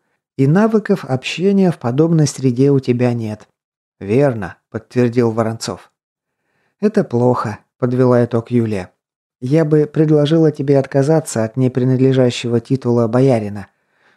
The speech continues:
Но нельзя, тебе нужна поддержка аристократии. Я вижу только один вариант. Разыгрывать дальше легенду с потерей памяти не вариант".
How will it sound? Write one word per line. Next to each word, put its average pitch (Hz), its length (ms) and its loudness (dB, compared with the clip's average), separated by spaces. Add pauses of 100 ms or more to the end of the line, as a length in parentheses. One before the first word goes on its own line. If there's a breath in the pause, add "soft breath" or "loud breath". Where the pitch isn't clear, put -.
Но 147 220 2
нельзя, 143 600 2 (120)
тебе 123 300 0
нужна 127 380 -2
поддержка 120 680 -2
аристократии. 123 960 -4 (680)
Я 147 140 2
вижу 170 320 2
только 151 420 0
один 147 380 0
вариант. 107 480 -4 (240)
Разыгрывать 143 760 0
дальше 139 460 -2
легенду 120 500 0
с - 60 -6
потерей 120 400 -4
памяти 113 480 -6
не 117 160 -4
вариант". 113 480 -2